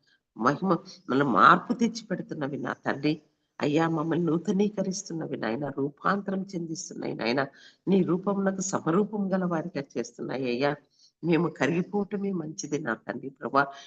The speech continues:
ఈ శ్రమలు రావటమే మంచిది నాయనా. ఈ శ్రమలను ఎలా ఎన్కాష్ చేసుకోవాలో మాకు పరలోకపు జ్ఞానం దయచేయండి నాయనా. జరుగుతున్న పరిస్థితులన్నిటినీ ఒక్కదాన్ని కూడా వదలకుండా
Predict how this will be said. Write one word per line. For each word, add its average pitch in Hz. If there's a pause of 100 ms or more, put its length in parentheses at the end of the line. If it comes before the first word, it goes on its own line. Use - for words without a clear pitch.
(140)
ఈ 196
శ్రమలు 156
రావటమే 190
మంచిది 175
నాయనా. 120 (340)
ఈ 208
శ్రమలను 180
ఎలా 151
ఎన్కాష్ 185
చేసుకోవాలో 160
మాకు 143
పరలోకపు 147
జ్ఞానం 143
దయచేయండి 113
నాయనా. 104 (460)
జరుగుతున్న 175
పరిస్థితులన్నిటినీ 175 (520)
ఒక్కదాన్ని 226
కూడా 143
వదలకుండా 131